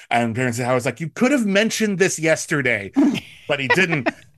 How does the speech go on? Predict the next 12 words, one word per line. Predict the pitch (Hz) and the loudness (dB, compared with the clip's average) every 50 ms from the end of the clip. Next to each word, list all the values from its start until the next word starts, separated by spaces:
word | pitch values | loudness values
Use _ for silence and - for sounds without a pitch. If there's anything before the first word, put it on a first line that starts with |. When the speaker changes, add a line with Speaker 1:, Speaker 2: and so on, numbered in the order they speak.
| - | -6
Speaker 1:
And | 147 147 147 | -6 -2 0
now | 160 180 190 190 190 | 2 2 4 2 2
they're | 160 165 143 | 2 0 -2
really | 135 127 127 151 196 240 233 214 202 175 160 - - - | -2 -4 -2 -2 0 0 0 0 -2 -2 -4 -6 -6 -6
extra, | - 156 185 - - - - 165 143 131 - _ | -4 -4 -4 -4 -6 -8 -6 -6 -6 -6 -6 _
extra | 165 170 170 - - - 147 | -4 -4 -4 -4 -8 -10 -10
screwed. | - - - - 147 139 131 127 139 | -10 -10 -10 -6 -4 -2 -2 -2 -2
And | 131 127 120 | -4 -6 -6
so | - 143 131 | -6 -6 -4
they | 135 135 | -4 -4
turn | 110 - - 165 160 165 160 151 | -4 -6 -6 -6 -6 -4 -6 -6
to | - - 151 156 143 135 131 131 127 127 123 | -8 -8 -6 -4 -4 -2 -2 -2 -2 -2 -4